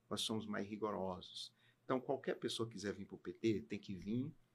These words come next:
pela causa. Ah, não, me identifico com o P T, porque eu também defendo essas ideias e eu quero defender junto essas ideias. Aí a gente discute, tem campo pra discutir.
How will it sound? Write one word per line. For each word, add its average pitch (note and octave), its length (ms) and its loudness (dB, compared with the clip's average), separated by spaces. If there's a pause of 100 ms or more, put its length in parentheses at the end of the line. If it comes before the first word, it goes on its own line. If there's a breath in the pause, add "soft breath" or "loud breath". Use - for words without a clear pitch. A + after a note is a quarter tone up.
(320)
pela A2 200 6
causa. F#2 520 2 (440)
Ah, A2+ 120 10
não, G2+ 160 10
me F#2+ 140 0
identifico F#2+ 720 -4
com F#2+ 80 -10
o F2 40 -8
P - 140 -6
T, B2+ 580 6 (560)
porque G2+ 240 -2
eu G2 60 8
também F#2+ 380 0
defendo F#2+ 400 -2
essas - 320 -2
ideias A#2+ 720 4
e - 20 2
eu G2 80 4
quero - 260 0
defender A2+ 460 2
junto G#2 240 -4
essas - 300 -4
ideias. F#2 640 0
Aí G2+ 180 2
a F#2+ 60 -2
gente G#2 200 -6
discute, - 440 -6
tem A#2 160 2
campo G#2+ 240 -2
pra A2+ 100 0
discutir. - 540 -8